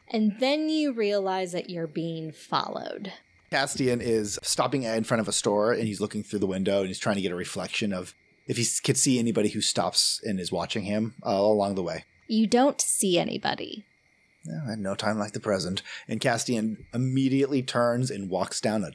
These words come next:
Speaker 2: dark alleyway.
Speaker 1: <laughs> This is the alley with the dumpsters between two restaurants.
Speaker 2: As he's walking, his hand is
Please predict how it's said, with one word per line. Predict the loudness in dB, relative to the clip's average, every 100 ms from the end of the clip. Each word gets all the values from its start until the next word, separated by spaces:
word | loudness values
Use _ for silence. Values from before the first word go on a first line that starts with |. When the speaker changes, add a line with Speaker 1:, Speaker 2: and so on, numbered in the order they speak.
| -4
Speaker 2:
dark | -2 -2 -4
alleyway. | -6 -6 -6 -8 -2
Speaker 1:
<laughs> | -2 -2 -2 -2 -4 -6 -8 -8 _ _ _ -6
This | -2 0
is | 2 0
the | 0 0 0 -2
alley | 0 2 4 4 2
with | 2 0 0
the | -2
dumpsters | 2 0 0 0 2 2 0
between | -6 -2 -4 -2
two | 0 0 2
restaurants. | 0 0 0 -2 -6 -12 -6 0 0 -2 _ _
Speaker 2:
As | 0 2 4
he's | 2 4
walking, | 4 2 2 0 2
his | 2 2
hand | 4 4 4 2
is | 2 0 0